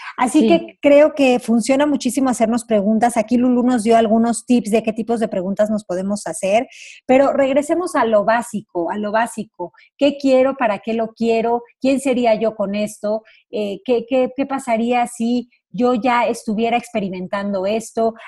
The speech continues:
Speaker 1: Háganse todo ese tipo de preguntas y verán cómo esas preguntas los llevan a cosas maravillosas.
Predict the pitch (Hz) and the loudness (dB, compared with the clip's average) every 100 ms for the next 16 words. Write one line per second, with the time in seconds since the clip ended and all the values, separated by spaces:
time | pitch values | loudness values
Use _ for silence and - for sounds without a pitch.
0 | - 285 349 294 262 269 269 233 - 254 | -2 0 0 -2 -2 -2 -2 -6 -2 -2
1 | 233 196 185 214 214 226 233 - 233 214 | -2 -4 -4 -4 0 -2 -2 -6 -4 0
2 | 214 220 220 - 220 220 - 247 - 233 | 0 -2 -2 0 0 0 -4 -8 -8 -8
3 | 202 190 208 208 208 214 _ _ 190 185 | -6 -4 -2 -2 -2 -4 _ _ -10 -4
4 | 208 208 202 175 196 196 202 202 - 208 | -2 -2 -4 -8 -10 -8 -6 -8 -6 -6
5 | 160 156 151 156 - - | -6 -8 -8 -10 -10 -14